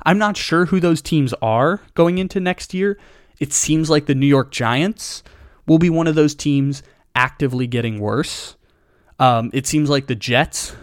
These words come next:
will try to get better. The Jaguars are gonna kinda be in purgatory, but the point still stands.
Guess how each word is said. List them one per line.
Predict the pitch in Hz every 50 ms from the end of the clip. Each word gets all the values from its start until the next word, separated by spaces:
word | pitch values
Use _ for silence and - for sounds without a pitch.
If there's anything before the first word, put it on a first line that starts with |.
| - - - - _ -
will | - 127 139 147 135 131
try | 120 - - - - 135 131 151 160
to | 156 - 156
get | 139 139 - 131 113
better. | 131 143 151 131 - 117 120 131 _ _ _ _ _ _ _ _ _ _ _ _ _ _ _ _ _ _ _ _ _ _ _ _ _ - -
The | 139 120 131
Jaguars | 120 117 139 139 143 143 135 135 131 131 127 123 120
are | 131
gonna | 117 127 120 113
kinda | - - 147 131 123
be | 117 123 117
in | 110 110
purgatory, | - - 165 165 143 123 113 - - 110 107 104 107
but | 107 113 113 -
the | -
point | - - - 196 160 -
still | - - 156 139 131
stands. | - - 175 170 165 143 123 117 117 -